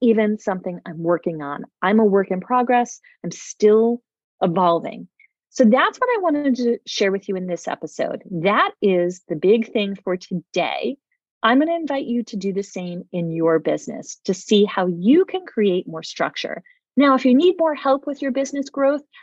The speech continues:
I invite you to come on over to genie spiro dot com and check out the Revenue Makers programs.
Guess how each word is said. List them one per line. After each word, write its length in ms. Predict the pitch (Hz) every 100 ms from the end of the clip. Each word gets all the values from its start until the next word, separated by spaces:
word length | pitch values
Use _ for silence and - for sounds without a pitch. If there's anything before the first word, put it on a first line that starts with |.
| _ _
I 120 | 226 262
invite 300 | 285 262 262
you 100 | 254
to 80 |
come 180 | 254 254
on 160 | 285 285
over 320 | 220 220 226
to 200 | - 196
genie 340 | 156 196 202
spiro 340 | 226 202 190 190
dot 240 | 180 -
com 380 | - 226 247 262 -
and 240 | 185 180
check 220 | - 381 392
out 200 | 349 320 -
the 100 | 190
Revenue 340 | 190 202 196
Makers 380 | 180 180 185 180
programs. 680 | - 170 156 156 - -